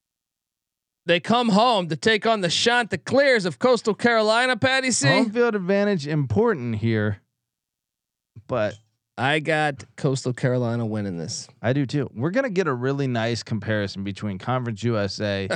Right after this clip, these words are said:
Speaker 1: <laughs>
Speaker 2: and Sun Belt football, and we're gonna see if Sun Belt really is tougher like we think it is. But if Marshall comes in here and slaps some of these teams around, it's gonna be a nice look for C U S A.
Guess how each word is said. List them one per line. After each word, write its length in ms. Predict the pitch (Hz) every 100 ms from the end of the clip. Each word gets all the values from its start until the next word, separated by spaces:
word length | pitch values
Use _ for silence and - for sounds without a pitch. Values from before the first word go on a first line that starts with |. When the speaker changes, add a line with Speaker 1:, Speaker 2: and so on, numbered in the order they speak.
| 147
Speaker 1:
<laughs> 180 | 123 _
Speaker 2:
and 160 | 117 117
Sun 260 | - 139
Belt 260 | 123 113 104
football, 580 | - 120 101 95 87 90 _ _ _ -
and 100 | 139
we're 80 |
gonna 200 | 196 196
see 380 | 143 - 185 160
if 300 | 139 117 -
Sun 240 | - 165 151
Belt 180 | 135 127
really 260 | 143 135
is 180 | 139 131
tougher 280 | - 131 117
like 200 | 104 98
we 80 | 104
think 260 | 135 131
it 80 | 120
is. 240 | 123 - _ _ _ _
But 100 | -
if 100 | 123
Marshall 360 | 113 170 202 208
comes 280 | 165 185 151
in 120 | 185
here 160 | 170 165
and 400 | 139 120 - 110
slaps 360 | - 170 180
some 120 | - 185
of 80 |
these 180 | 170 165
teams 320 | - 190 202
around, 340 | 147 135 120 120
it's 420 | - _ _ _
gonna 120 | - 190
be 80 |
a 40 | 160
nice 280 | 156 156 160
look 120 | 160
for 120 | 131
C 160 | 117 147
U 160 | 135
S 200 | 117 104
A. 300 | 151 131 101